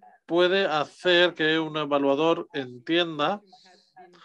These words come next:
que el consorcio se ha estado planteando estas cuestiones de explotación antes de que el proyecto haya empezado y que no haya obstáculos formales a la explotación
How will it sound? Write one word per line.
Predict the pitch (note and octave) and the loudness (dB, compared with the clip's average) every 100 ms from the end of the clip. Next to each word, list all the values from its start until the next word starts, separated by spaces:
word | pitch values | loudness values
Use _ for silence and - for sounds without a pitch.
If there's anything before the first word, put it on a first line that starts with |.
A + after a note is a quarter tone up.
| - - - _ | -20 -20 -20 _
que | F3+ F#3 G3 F#3 E3+ D#3+ E3 | 0 2 2 0 -2 -2 -2
el | D#3+ | -4
consorcio | D#3 D3 - E3 - F3+ | -6 -6 -2 -2 0 -4
se | - D#3 | -2 -4
ha | |
estado | D#3 E3+ E3+ E3+ | -2 0 0 0
planteando | E3 D3 B2+ D3 C#3+ D3+ D3 C#3+ D#3 E3+ - - G#3+ - | -2 -4 -2 0 0 -2 -6 -4 -2 -2 -6 -20 -20 -8
estas | D#3 C#3 D#3+ | -6 -4 -4
cuestiones | - C3 D#3+ C#3+ | -4 -4 -4 -4
de | C3+ | -6
explotación | - C3 C3 - D#3+ E3 F3 F3+ _ _ | -6 -6 -6 -2 -2 0 -4 -10 _ _
antes | D#3+ E3+ F3+ D#3+ D#3 D#3 E3 E3 - _ _ - - _ | 0 0 -2 -8 -4 -2 -2 -6 -14 _ _ -20 -20 _
de | C3+ D3+ D3+ | -6 -4 -4
que | - D#3 D#3 | -4 -2 0
el | C3+ B2+ | 0 -4
proyecto | B2+ B2+ C#3 B2+ B2 | -4 -4 -4 -4 -2
haya | C#3+ | -2
empezado | B2+ B2 B2 E3 D3+ D3 E3+ - - - _ | -2 -6 -2 0 2 0 -6 -14 -20 -20 _
y | - E3 F3 D#3+ - | 0 0 0 -6 -6
que | E3 D#3+ E3+ | -2 0 -2
no | D#3+ C3+ C3 C3+ D3 D3+ | -8 -14 -8 -6 -4 -4
haya | D3 D3+ D3+ | -2 0 0
obstáculos | - D#3+ D#3+ D#3+ | -2 -2 0 0
formales | D3 C3+ C3 C#3 C#3 C#3 | -4 -6 -2 -2 0 -2
a | B2+ | -4
la | B2 | -6
explotación | - B2+ B2+ B2 F3 E3+ | -8 -8 -8 -2 -2 -2